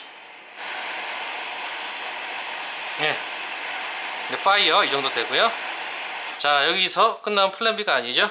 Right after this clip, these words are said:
라면 한번 끓여 먹어보겠습니다. 이게 좋은 게 제가 볼 땐 그래요. 이 눈금이 있어서 지금 영점오 약간 적게 했거든요.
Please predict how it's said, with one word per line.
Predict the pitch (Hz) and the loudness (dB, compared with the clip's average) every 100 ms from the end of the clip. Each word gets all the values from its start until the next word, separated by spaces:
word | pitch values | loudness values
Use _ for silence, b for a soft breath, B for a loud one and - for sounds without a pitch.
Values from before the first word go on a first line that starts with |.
| - | 2
라면 | 127 139 | 2 4
한번 | 135 127 - | 0 -2 -2
끓여 | 185 | -2
먹어보겠습니다. | 160 120 110 - - 92 - - _ _ - 285 - - 403 - - - - - - - - - - - - - - - - - B B - - | -2 -4 -2 -2 -4 -12 -20 -20 _ _ -2 0 -2 -2 -2 -2 -2 -4 -4 -8 -6 -4 -2 -2 -2 -4 -6 -6 -6 -8 -10 -12 B B -14 -6
이게 | 165 | -4
좋은 | 196 160 175 | -2 -2 0
게 | 180 | 2
제가 | 147 165 190 | 2 2 2
볼 | 165 | 2
땐 | 175 160 | 0 0
그래요. | 127 113 98 113 | 0 0 -2 -6
이 | 139 - | -14 -12
눈금이 | 147 247 - 294 220 | -6 -4 0 2 2
있어서 | - 151 202 240 107 95 - - | 4 2 4 4 4 -2 -14 -4
지금 | - 139 | 0 4
영점오 | 151 214 220 185 | 2 4 4 4
약간 | 135 175 165 | 4 2 0
적게 | 123 - 151 | -2 2 2
했거든요. | 143 135 139 226 | 2 -2 0 -2